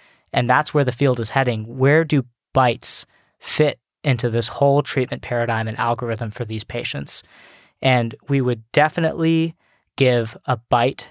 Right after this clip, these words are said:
therapy after car T relapse if the patient could tolerate it based on this data, because this is giving them durable responses. Loncastuximab didn't do that. It can be a bridge to get you here to bite, but bite is the thing that could actually give you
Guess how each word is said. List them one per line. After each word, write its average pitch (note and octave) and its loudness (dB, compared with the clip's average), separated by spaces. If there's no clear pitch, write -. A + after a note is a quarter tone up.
therapy A#2+ 2
after A#2 -4
car C3+ 2
T C#3+ 0
relapse A2 0
if A#2+ -6
the A2+ -4
patient B2+ 0
could C#3+ 2
tolerate C#3 2
it - -2
based B2+ 2
on C3 2
this A#2 -2
data, C3+ 0
because B2 0
this C3+ 2
is B2 0
giving B2 2
them A2+ 0
durable A#2+ 0
responses. D#3+ 0
Loncastuximab B2+ 2
didn't A2+ -2
do G#2+ -4
that. A2 -4
It B2+ -8
can C#3 2
be B2+ 2
a A#2 0
bridge B2+ 0
to A#2+ -2
get A#2 0
you D#3+ 4
here D3+ 4
to D3 -4
bite, D#3+ 0
but B2 -2
bite C#3 2
is B2+ -2
the C3 2
thing B2+ 0
that A#2+ -2
could A#2+ -4
actually B2 0
give A2+ 2
you A2 2